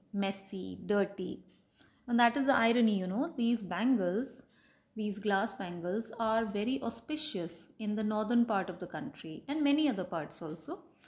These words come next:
But these are being made in such dirty environment and are kept in dirty areas. That is the irony, that such auspicious thing is being kept with such m-, in,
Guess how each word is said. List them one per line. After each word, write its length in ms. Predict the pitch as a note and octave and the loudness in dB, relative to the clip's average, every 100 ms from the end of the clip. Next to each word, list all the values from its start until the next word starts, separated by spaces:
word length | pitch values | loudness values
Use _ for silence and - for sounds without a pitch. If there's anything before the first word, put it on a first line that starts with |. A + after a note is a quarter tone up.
| - - _ | -20 -20 _
But 240 | D#4 E4 - | 2 2 2
these 280 | C#4 F4 F#4 | 4 4 6
are 240 | F#4 D#4 | 6 6
being 360 | B3+ D4+ E4+ C4 | 2 2 4 6
made 280 | A3 A#3+ | 6 2
in 160 | C4 C#4+ | 0 0
such 500 | C#4+ C4+ C#4 - G#3+ | 0 -2 -4 -6 -4
dirty 360 | G#3 G#3 B3+ B3+ | -2 0 0 2
environment 760 | A#3 G3+ G#3+ A#3 F3+ F3 F#3 | 2 2 2 2 0 -4 -8
and 180 | A3 A3+ G#3+ | -6 -4 -2
are 300 | A3 C4+ C4+ | 0 0 0
kept 440 | - B3 B3 - - _ _ | 0 0 -2 -10 -20 _ _
in 260 | A#3+ A#3+ F#3+ | 4 4 4
dirty 580 | G3 G3 A#3+ A#3 A3 A#3+ | 2 0 0 -2 0 2
areas. 520 | A#3+ F#3 D#3+ F3 - _ _ _ _ _ | 2 0 -2 -6 -16 _ _ _ _ _
That 300 | A3 A3 A3 | -2 0 0
is 100 | A#3 | 0
the 120 | G#3 - | 2 2
irony, 520 | G#3 A3 F#3+ F3 F3 | 2 0 -2 -4 -6
that 280 | F3 E3+ - | -6 -8 -12
such 460 | - - A#3 A#3+ - | -10 -4 -4 -6 -10
auspicious 560 | A3 - G#3+ G#3+ G#3 | -10 -8 -8 -6 -8
thing 420 | - G#3+ F#3 F#3 - _ _ _ _ _ _ _ | -8 -10 -8 -10 -12 _ _ _ _ _ _ _
is 200 | A3+ G#3 | -4 -4
being 340 | G3 G#3 G#3 G#3+ | -2 -2 0 0
kept 420 | G#3 F#3+ - - | 0 -2 -4 -10
with 340 | F#3 F#3 F#3+ - | -4 -4 -6 -18
such 440 | - - G3 G3 - | -10 -2 -2 -2 -8
m-, 160 | F#3+ - - | -8 -10 -4
in, 280 | G#3 G3+ | -2 -2